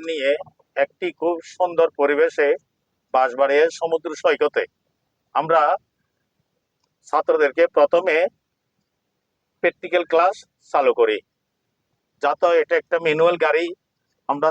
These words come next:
ছাত্রদেরকে প্রথমে মাঠে কিভাবে গিয়ার, ক্লাস, স্কেলেটার এগুলা একসাথে মিলিয়ে সেফটি করতে হয়, এর উপরে আমরা প্রশিক্ষণ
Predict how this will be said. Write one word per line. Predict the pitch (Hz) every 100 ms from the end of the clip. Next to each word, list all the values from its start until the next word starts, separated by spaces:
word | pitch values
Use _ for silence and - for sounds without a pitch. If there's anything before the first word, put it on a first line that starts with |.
| -
ছাত্রদেরকে | 156 - 160 156 156 -
প্রথমে | 143 165 175 156 156
মাঠে | 143 175 165 180 - _ _ _ _
কিভাবে | 185 185 190 147 - _ _ _ _ _ _ 143
গিয়ার, | 156 160 156 - - - -
ক্লাস, | 151 147 156 - - - _ -
স্কেলেটার | - 160 151 160 160 143 _ _ _ _ 151
এগুলা | 147 165 160 147
একসাথে | - 170 175 185 175
মিলিয়ে | 160 151 156 214 - _ _ _ _ _ -
সেফটি | - 151 180 -
করতে | 180 -
হয়, | 160 165 - -
এর | 160
উপরে | 165 170 160
আমরা | 143 156
প্রশিক্ষণ | 147 - 151 135